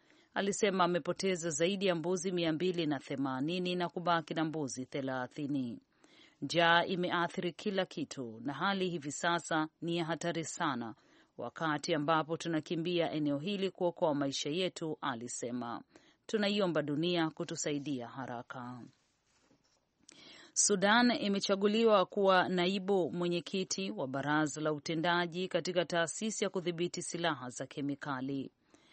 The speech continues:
Hatua hiyo imezusha wasiwasi kwa baadhi ya wachambuzi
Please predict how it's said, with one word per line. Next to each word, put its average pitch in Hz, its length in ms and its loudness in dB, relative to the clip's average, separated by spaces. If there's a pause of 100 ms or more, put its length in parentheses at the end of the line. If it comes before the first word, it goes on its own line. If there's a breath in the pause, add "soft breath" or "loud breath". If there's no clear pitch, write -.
(320 soft breath)
Hatua 170 380 0
hiyo 175 240 2
imezusha 175 580 0
wasiwasi 175 800 0
kwa 151 140 0
baadhi 147 420 2
ya 151 80 2
wachambuzi 156 800 -2